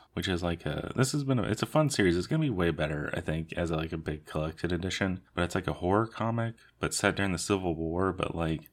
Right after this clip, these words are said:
Native American, like, ghosts and monsters are real. Uh, so there's a lot of, like, weird magic and stuff. Uh, it's pretty cool.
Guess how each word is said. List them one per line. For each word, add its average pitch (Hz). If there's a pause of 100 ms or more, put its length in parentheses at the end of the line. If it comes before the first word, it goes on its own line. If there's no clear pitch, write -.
(120)
Native 85
American, 85
like, 80
ghosts 80
and 82
monsters 80
are 78
real. 90 (120)
Uh, 78
so 92
there's 82
a 90
lot 87
of, 85
like, 82
weird 87
magic 82 (340)
and 107
stuff. - (140)
Uh, 78
it's -
pretty 110
cool. -